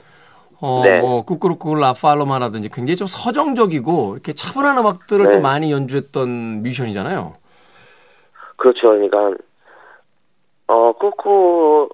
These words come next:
Speaker 2: 꾸 팔로마와 같은 선상에 있는 노래라고 볼 수 있는데요. 아,
Speaker 1: 네.
Speaker 2: 이 벨로소 가족은 다 음악을 하나 봐요. 시-, 가족들이 다.
Speaker 1: 음.
Speaker 2: 그래서 이제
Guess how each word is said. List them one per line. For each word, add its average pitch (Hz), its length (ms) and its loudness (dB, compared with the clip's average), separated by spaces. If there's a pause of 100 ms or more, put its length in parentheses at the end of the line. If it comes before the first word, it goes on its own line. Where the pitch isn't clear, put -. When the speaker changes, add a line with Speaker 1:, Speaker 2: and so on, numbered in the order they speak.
(380)
Speaker 2:
꾸 202 300 4
팔로마와 151 720 6
같은 117 400 -4
선상에 165 400 0
있는 110 360 -4
노래라고 104 380 2
볼 95 120 -8
수 - 120 -20
있는데요. 98 520 -2
아, 101 200 -4
Speaker 1:
네. 110 360 -4
Speaker 2:
이 127 140 -12
벨로소 135 420 0
가족은 117 720 2
다 - 200 -10 (500)
음악을 175 440 2
하나 165 180 2
봐요. 110 480 4 (100)
시-, - 160 -20
가족들이 101 440 -2
다. 80 340 -2 (180)
Speaker 1:
음. 101 680 -8 (200)
Speaker 2:
그래서 117 440 4 (720)
이제 110 100 -2